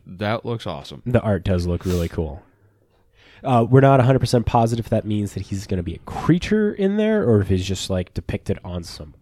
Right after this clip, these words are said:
Speaker 2: art.
Speaker 1: I think he'll be a creature.
Speaker 2: It's safe to s-, I, I do feel it's safe to say, 'cause especially after Vorinclex, like, the Phyrexians are trying to make moves.
Speaker 1: Yep.
Speaker 2: Um, from my understanding of the story, one of the reasons why Vorinclex was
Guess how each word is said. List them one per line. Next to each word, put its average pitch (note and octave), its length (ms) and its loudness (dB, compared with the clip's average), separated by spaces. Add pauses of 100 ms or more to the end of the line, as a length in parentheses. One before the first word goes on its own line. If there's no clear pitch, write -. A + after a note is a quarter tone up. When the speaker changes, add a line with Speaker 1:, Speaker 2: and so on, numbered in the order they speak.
Speaker 2:
art. D3+ 440 -2 (760)
Speaker 1:
I G#2+ 220 6
think G#2 240 2
he'll F#2+ 140 4
be F2+ 160 4
a E2+ 80 2
creature. C2 500 -4
Speaker 2:
It's C3 180 -2
safe C3+ 260 6
to B2 100 0
s-, A2+ 100 -2
I, A#2+ 220 -4
I B2+ 80 0
do B2 120 2
feel A#2+ 220 4
it's G#2 80 0
safe G#2+ 140 2
to G#2 80 -4
say, F2 260 -2
'cause G2+ 260 -4
especially A2 380 0
after G2 160 -4
Vorinclex, F2+ 680 -4 (280)
like, G2+ 360 0
the A#2 80 -4
Phyrexians B2 380 2
are G#2 60 -4
trying G#2+ 180 2
to G2+ 60 -2
make F#2 200 -4
moves. F2 540 -4
Speaker 1:
Yep. F#2 240 -4
Speaker 2:
Um, G2 340 -2 (240)
from F3 460 0
my A3 320 0
understanding A#2+ 800 -2
of G2+ 200 -4
the G#2 80 -2
story, E2+ 600 -6
one G2 180 -2
of B2+ 60 -4
the B2 60 2
reasons G#2+ 480 -2
why F#2 760 -2
Vorinclex A2 800 -2
was F#2+ 160 -4